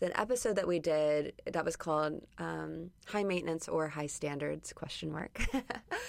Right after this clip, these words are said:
Um, and I think I might have found today, only today, this could change tomorrow. I'm getting off my period, <laughs> so my hormones are going through all kinds of different stuff right now. And next week I could be in a totally different headspace, but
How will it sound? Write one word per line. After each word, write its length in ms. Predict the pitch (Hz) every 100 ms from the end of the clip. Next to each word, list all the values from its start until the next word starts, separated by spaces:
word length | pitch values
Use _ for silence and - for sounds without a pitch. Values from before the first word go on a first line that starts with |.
| - 285 -
Um, 360 | 202 190 185 -
and 100 | 208
I 100 | 220
think 340 | - 359 427 -
I 140 | 269
might 400 | 233 208 226 269
have 200 | 247 233
found 1000 | - - 214 277 190 156 143 151 202 - - - - -
today, 600 | 220 175 147 107 135 175 -
only 260 | 208 220 190
today, 480 | 156 123 123 156 180
this 240 | 208 233
could 160 | - 196
change 340 | - 131 127
tomorrow. 640 | - 135 120 123 127 147 - -
I'm 220 | 226 214
getting 260 | 190 175 147
off 140 | 147
my 120 | 147
period, 520 | 151 156 151 151 160 -
<laughs> 0 |
so 140 | - - 302 320 311 302 - - - 392
my 200 | 370 330
hormones 460 | 294 226 202 185 185
are 80 | 180
going 280 | 175 170
through 140 | 170 165
all 120 | 151
kinds 240 | 185 151
of 60 | 165
different 280 | 156 160 156
stuff 180 | 160 156
right 140 | 147
now. 200 | 156 151
And 220 | 151 180
next 240 | 185 175 -
week 200 | 160 160
I 80 |
could 120 | 156 160
be 80 |
in 100 | 156
a 40 | 151
totally 340 | - 160 151
different 280 | 143 143 131
headspace, 480 | 143 - 143 135 -
but 200 | 151 147